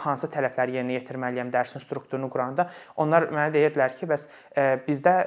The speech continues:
tam akademik sərbəstlik var. Yəni, e, müəllim özü təyin eləyir ki, dərsin strukturunu necə qursun. Baxmayaraq ki, mən cavan kadr idim, onlar inanırlar ki, yəni, e, mənim özüm onu eləyə biləcək qabiliyyətdəyəm. Yəni, bu çox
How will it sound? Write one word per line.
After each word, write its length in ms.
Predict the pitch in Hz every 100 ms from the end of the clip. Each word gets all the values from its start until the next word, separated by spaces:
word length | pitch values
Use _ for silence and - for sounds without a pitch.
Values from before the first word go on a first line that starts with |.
| - -
tam 220 | 160 170
akademik 400 | - - 135 160
sərbəstlik 500 | - 139 127 - 120 117
var. 140 | 117
Yəni, 300 | 139 135 135 - - -
e, 140 | 139 131 131 127 _ -
müəllim 400 | 147 139 151 185 156
özü 180 | 139 156
təyin 260 | 139 131 127
eləyir 260 | 123 127 127
ki, 220 | - 196 202 - _
dərsin 320 | 147 135 170
strukturunu 520 | - 139 - 135 165
necə 180 | 147 123
qursun. 380 | 113 113 - 123 123 -
Baxmayaraq 380 | 151 160 139 -
ki, 60 | 151
mən 140 | 147
cavan 240 | 139 147
kadr 320 | 147 123 113 117
idim, 240 | 120 165 156
onlar 280 | 139 147 147
inanırlar 640 | 143 135 139 131 120 117
ki, 100 | -
yəni, 240 | 147 135 143 - - - 139
e, 80 | 131 98 - - _
mənim 360 | 143 139 147 -
özüm 360 | 131 135 160 190 -
onu 160 | 147 143
eləyə 220 | 147 143
biləcək 260 | 127 120 156
qabiliyyətdəyəm. 640 | 139 123 123 - 123 117 127
Yəni, 220 | 135 139 - - - - - -
bu 80 | 180
çox 240 | 175